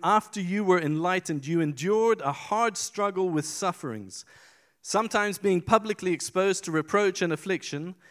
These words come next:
and sometimes being partners with those so treated. For you had compassion on those in prison, and you joyfully accepted the plundering of your property,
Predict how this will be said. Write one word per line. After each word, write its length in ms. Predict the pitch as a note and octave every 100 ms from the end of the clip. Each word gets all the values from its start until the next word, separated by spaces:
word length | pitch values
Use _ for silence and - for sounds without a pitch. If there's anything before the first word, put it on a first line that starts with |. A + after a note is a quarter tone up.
| _ _ -
and 200 | D3 D#3
sometimes 840 | G#3+ C#4 B3+ D#3 C3+ C#3 F3+ D#3+
being 240 | F3 F3
partners 520 | - G#3+ F#3+ D#3+ D#3+
with 220 | D#3 D#3 D3
those 260 | F#3 F#3
so 220 | - F3+
treated. 560 | F3 - G3+ - F#2+ F2 - _ _ _ _ _ _ -
For 100 | E3
you 240 | F#3 A#3
had 200 | G3 F#3+
compassion 720 | F#3+ F3 - A3+ A3 - A#3+ E3+
on 160 | E3
those 320 | E3 G3 G3+
in 100 | F#3
prison, 540 | D#3+ F3 D3+ B2+ F3+ A3+ - _ _ _ _ _
and 180 | - D#3
you 140 | E3 E3
joyfully 720 | A#2 F3+ A#3 A#3+ - A3+ G#3+
accepted 540 | E3+ - G#3+ - F3+
the 100 | D3+
plundering 640 | - - G#3+ A3 G#3 G#3+ F#3+
of 100 | D#3
your 140 | D#3+
property, 760 | D#3 - E3 D3+ - C#3+ D#3+